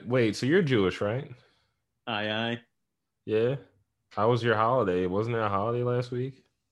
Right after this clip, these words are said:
Speaker 2: Yeah, it actually, a holiday just ended. So there was Rosh
Speaker 1: It's like a
Speaker 2: Hashanah,
Speaker 1: week,
Speaker 2: which
Speaker 1: right? Yeah.
Speaker 2: Jewish New Year, and then Yom Kippur, which is the Day of Atonement.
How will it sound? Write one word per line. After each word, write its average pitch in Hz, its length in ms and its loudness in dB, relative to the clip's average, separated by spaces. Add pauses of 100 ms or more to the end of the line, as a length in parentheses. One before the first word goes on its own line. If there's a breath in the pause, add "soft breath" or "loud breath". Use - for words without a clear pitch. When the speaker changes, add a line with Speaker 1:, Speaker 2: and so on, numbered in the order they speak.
(140)
Speaker 2:
Yeah, 123 500 0
it 156 120 0
actually, 165 420 2
a 139 80 0
holiday 147 400 0
just 139 260 -6
ended. 131 380 -4
So 123 160 -8
there 120 200 0
was 117 300 -4
Rosh 135 280 -6
Speaker 1:
It's 156 80 -6
like 123 80 -2
a 135 60 0
Speaker 2:
Hashanah, 120 100 0
Speaker 1:
week, 107 160 2
Speaker 2:
which - 80 -10
Speaker 1:
right? 87 240 -6 (160)
Yeah. 82 140 -6
Speaker 2:
Jewish 127 260 -4
New 120 140 -2
Year, 113 460 -2
and 117 120 -10
then 113 120 -4
Yom 123 240 -2
Kippur, 120 680 -6 (480)
which 117 160 -10
is 110 120 -8
the 110 60 -16
Day 113 220 -2
of 110 80 -2
Atonement. 110 520 -6